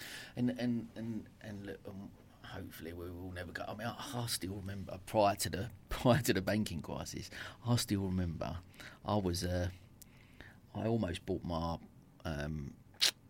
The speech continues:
nan's property in Leytonstone. This was when I, just the start of my business journey, right? So I'm looking at what am I gonna do for business. I'm like, "I'm gonna," and it was a f-, it was a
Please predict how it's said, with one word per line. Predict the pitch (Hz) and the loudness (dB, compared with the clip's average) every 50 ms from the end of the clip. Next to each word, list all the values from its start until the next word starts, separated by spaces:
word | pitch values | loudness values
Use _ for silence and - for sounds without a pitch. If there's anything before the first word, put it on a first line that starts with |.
| - - | -10 -4
nan's | 92 92 95 92 90 78 82 | 0 2 2 2 2 0 -4
property | - - - 80 - - - 71 | -4 -4 -6 -4 -4 -4 -4 -2
in | 76 76 | -2 0
Leytonstone. | 82 92 95 - - - - - - - - 52 53 - - - - - - - - - - - - - - - - - - - - - - - - - - | 0 0 0 -2 -2 -4 -6 -4 -4 -4 -6 -6 -8 -10 -12 -16 -20 -20 -20 -20 -20 -20 -20 -20 -20 -20 -20 -20 -20 -20 -20 -20 -20 -16 -16 -16 -16 -4 2
This | 101 101 104 - | 4 4 4 4
was | 98 90 90 | 2 0 0
when | 90 90 90 90 | 0 0 0 0
I, | 87 | 0
just | 92 - 104 - - | 0 2 0 2 2
the | 113 101 98 | 0 -2 -2
start | - - - - 110 95 - - | -2 -4 2 2 4 4 4 2
of | - - | 2 0
my | 90 82 85 | 0 -2 -2
business | - 90 85 - 82 - - | -2 -4 -4 -2 -4 -4 -2
journey, | - 90 80 78 71 71 | -4 -4 -6 -6 -6 -6
right? | 73 87 - - - | -6 -6 -6 -6 -8
So | 90 | -6
I'm | 87 98 | -6 -6
looking | 101 - - 85 92 | -6 -6 -6 -4 -4
at | 73 - - - | -4 -6 -6 -10
what | - - - | -12 -12 -10
am | - | -8
I | - | -6
gonna | - 101 95 | -6 -6 -4
do | 98 101 95 | -4 -4 -6
for | - - - - | -6 -8 -10 -8
business. | - 104 92 98 92 87 - - - - - - - | -6 -6 -6 -6 -8 -10 -10 -10 -10 -10 -10 -10 -10
I'm | 117 | -8
like, | - - - | -8 -8 -8
"I'm | - - | -6 -4
gonna," | - 101 101 101 - - - - - - | -4 -2 -2 -4 -4 -6 -8 -8 -6 0
and | - 104 | 0 2
it | - | 2
was | 85 92 95 | 2 0 0
a | |
f-, | 95 90 - - - - - - - - - - - | 0 -2 -4 -8 -12 -10 -10 -10 -10 -10 -16 -10 -4
it | - 87 87 | -4 -2 -2
was | 98 95 95 | -2 0 0
a | 104 104 | 0 0